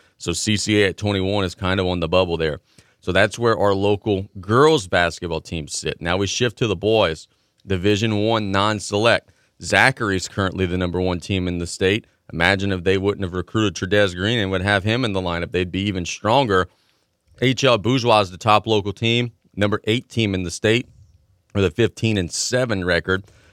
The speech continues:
A couple spots behind them, number eleven Hanville, who's playing well comfortably, would be at home if the playoffs started today.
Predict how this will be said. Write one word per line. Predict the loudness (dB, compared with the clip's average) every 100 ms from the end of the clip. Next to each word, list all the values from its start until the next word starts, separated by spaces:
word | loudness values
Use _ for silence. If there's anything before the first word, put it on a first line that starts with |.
| _
A | -2
couple | 0 0
spots | 0 2 4 4
behind | -2 0 0 2
them, | 0 0
number | 0 0
eleven | 2 0 -2 -4
Hanville, | -2 0 0 2 2 2
who's | -2
playing | -4 -2 -2 2
well | 4 4 2 -4 _
comfortably, | -8 -6 -4 -2 0
would | 2
be | 2
at | 2 2
home | 0 -2
if | -4
the | -6
playoffs | 0 2 0
started | 0 -2 -2
today. | -2 0 0